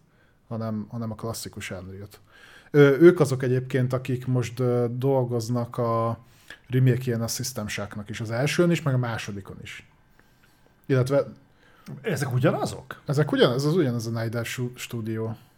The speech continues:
Speaker 1: Igen.
Speaker 2: Mert azzal kurvára nem tudnak zöldágra verni.
Speaker 1: Ö, a-, annak ugye már van a játszhatós, ö, játszható verziója, ö, egy jó ideje, és szépen megcsinálták, és a, a Quake Remaster sem lett rossz.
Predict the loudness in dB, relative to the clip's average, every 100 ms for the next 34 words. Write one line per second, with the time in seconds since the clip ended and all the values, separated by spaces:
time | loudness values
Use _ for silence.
0 | _ _ _ _ _ _ _ _ _ _
1 | -16 -14 -14 -16 -18 _ _ _ _ _
2 | _ _ -20 _ 2 4 6 6 4 2
3 | 4 4 2 0 0 0 2 -2 -2 -2
4 | -2 -2 4 6 8 8 4 4 4 4
5 | 2 4 4 4 4 4 2 -2 -4 -4
6 | -4 0 2 4 2 0 -4 -2 0 0
7 | 0 2 2 0 -2 -4 -14 -6 -4 -2
8 | 0 0 0 0 -2 -4 -4 -4 -4 -6
9 | -4 -6 -6 -10 -10 -8 -10 -8 -10 -10
10 | -16 -20 -20 -20 -6 -2 0 -2 -4 -8
11 | -4 -4 -4 -6 -8 -10 -10 -8 -8 -10
12 | -10 -12 -10 -10 -10